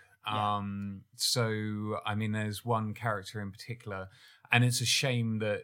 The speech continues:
Speaker 2: she's the only female character in the film, although it, I mean, in those days,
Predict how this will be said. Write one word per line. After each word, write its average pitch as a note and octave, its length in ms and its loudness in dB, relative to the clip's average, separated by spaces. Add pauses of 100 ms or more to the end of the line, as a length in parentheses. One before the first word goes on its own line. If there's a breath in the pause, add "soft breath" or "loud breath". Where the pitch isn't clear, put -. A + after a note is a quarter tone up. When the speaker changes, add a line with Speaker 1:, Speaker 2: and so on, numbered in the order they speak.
(120)
Speaker 2:
she's - 400 -2
the A2 140 -2
only G#2 160 -2
female G2+ 440 -4
character G2 500 -6
in F#2+ 100 -8
the F#2 60 -12
film, G2 560 -2
although G#2 480 -4
it, G#2+ 180 -8 (220)
I G#2+ 100 -2
mean, G#2+ 380 0 (260)
in A#2 180 -2
those G#2+ 240 -4
days, G2 520 -6